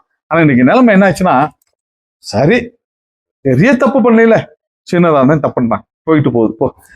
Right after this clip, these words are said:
இப்படிங்கிற நிலைமையில தான் போறோம். அது பரவாயில்லைங்கிற அளவுக்கு போயிட்டோம். லஞ்சமே பாருங்களேன், ஐயோ, அந்த ஆள் இருபதாயிரம் ரூபாய் கேட்பேன், இந்த அம்மா ரெண்டாயிரம் ரூபாயில முடிச்சிடும். நல்ல அம்மா. அதாவது லஞ்சம் வாங்குறது என்னமோ தவறு தான், இருந்தாலும்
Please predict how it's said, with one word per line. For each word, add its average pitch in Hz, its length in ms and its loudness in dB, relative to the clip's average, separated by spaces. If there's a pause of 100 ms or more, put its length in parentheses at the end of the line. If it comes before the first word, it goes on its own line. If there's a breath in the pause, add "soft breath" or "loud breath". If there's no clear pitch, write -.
(240 soft breath)
இப்படிங்கிற 220 420 2
நிலைமையில 226 320 2
தான் 226 140 2
போறோம். 190 180 0
அது 175 240 0
பரவாயில்லைங்கிற 233 580 2
அளவுக்கு 202 320 0
போயிட்டோம். - 240 -4 (420)
லஞ்சமே 240 480 2
பாருங்களேன், 196 400 0 (800)
ஐயோ, 147 360 -2
அந்த 143 280 2
ஆள் 180 140 2
இருபதாயிரம் 175 380 2
ரூபாய் 185 160 0
கேட்பேன், 135 440 -2
இந்த 165 200 -4
அம்மா 196 160 2
ரெண்டாயிரம் 180 360 0
ரூபாயில 180 160 0
முடிச்சிடும். 123 360 -4 (720)
நல்ல 156 320 2
அம்மா. 131 380 0
அதாவது 160 380 2 (500)
லஞ்சம் 180 340 -2
வாங்குறது 226 220 2
என்னமோ 226 240 2
தவறு 233 280 2
தான், 190 280 0 (340)
இருந்தாலும் 233 760 0